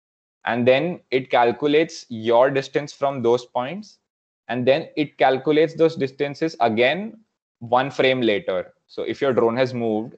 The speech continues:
the frame will change, right? Like, the image will change. So it looks for those specific points again, and it calculates those distances again.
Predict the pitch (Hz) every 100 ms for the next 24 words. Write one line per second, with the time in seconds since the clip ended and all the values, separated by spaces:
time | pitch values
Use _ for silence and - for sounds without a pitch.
0 | _ 101 113 113 113 117 120 120 110 101
1 | 95 101 95 - _ - 92 87 98 104
2 | 107 107 104 107 101 90 87 - _ _
3 | _ _ - 131 131 135 151 - 165 135
4 | 151 - 131 123 139 151 - 139 139 147
5 | 113 120 156 - 123 101 110 110 131 131
6 | 120 139 127 117 - 110 110 123 101 104
7 | 127